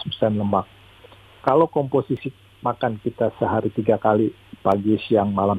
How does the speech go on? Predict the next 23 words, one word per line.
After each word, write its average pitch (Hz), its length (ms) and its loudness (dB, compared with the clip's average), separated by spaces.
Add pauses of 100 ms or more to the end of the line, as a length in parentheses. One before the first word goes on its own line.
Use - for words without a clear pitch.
seperti 123 400 2
itu, 117 320 -2
pasti 123 240 0
sehat. 92 320 -2 (800)
Kedua, 147 480 2 (720)
menu 139 400 2
kita 135 240 -2
ha-, - 240 -2 (320)
setiap 131 400 0
makan 123 480 -2
itu 123 160 -2
harus 143 240 0
lengkap. 143 480 0 (880)
Artinya - 360 -4 (120)
lengkap, 113 260 2 (540)
kita 156 240 0
harus, 143 300 -2 (1000)
eh, 123 400 4 (1120)
bukan 131 320 2
satu 120 320 0
macam 117 320 -6
saja 131 400 -2
menunya. 104 560 -8